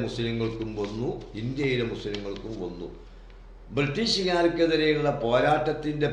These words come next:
പേര് തന്നെ ഖിലാഫത്ത് സമരമുറ എന്ന് കോൺഗ്രസ് സ്വീകരിച്ചതോടുകൂടെ, അതിൻ്റെ പേരിൽ കേരളത്തിൽ വരെ ഗാന്ധിജി അടക്കം വന്ന് സ-, പിന്നെ സമ്മേളനം നടത്തിയതോടുകൂടെ ഇത് ഒരു ഇസ്ലാമിക മാനം ബ്രിട്ടീഷ്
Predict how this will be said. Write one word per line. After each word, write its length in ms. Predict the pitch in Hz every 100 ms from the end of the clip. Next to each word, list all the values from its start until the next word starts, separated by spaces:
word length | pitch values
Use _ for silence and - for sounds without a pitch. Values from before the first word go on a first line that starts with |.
| 117
പേര് 280 | 123 160 170
തന്നെ 240 | 151 139 135 120
ഖിലാഫത്ത് 640 | 117 143 165 165 - 165 143 - -
സമരമുറ 560 | 127 120 135 147 139 131 127 123
എന്ന് 180 | 117 120 120
കോൺഗ്രസ് 440 | 107 123 139 135 131
സ്വീകരിച്ചതോടുകൂടെ, 1160 | 113 113 120 120 110 110 107 104 101 95 98 120 - - - - -
അതിൻ്റെ 300 | 135 170 180 151
പേരിൽ 240 | 147 135 135
കേരളത്തിൽ 520 | 120 135 143 151 - 139 127
വരെ 200 | 123 120 107
ഗാന്ധിജി 500 | 113 139 151 139 143 127
അടക്കം 320 | - - 123 113
വന്ന് 160 | 117 110
സ-, 100 | 107 -
പിന്നെ 200 | 104 101 -
സമ്മേളനം 480 | 95 107 147 160 151
നടത്തിയതോടുകൂടെ 1000 | 131 120 117 113 107 101 101 92 98 117 - - - - - 95
ഇത് 180 | 104 135 175 117
ഒരു 120 | 123 113
ഇസ്ലാമിക 760 | - 123 143 151 156 156 160 156 135 110
മാനം 480 | 104 110 135 151 175 - - - -
ബ്രിട്ടീഷ് 480 | 113 117 147 139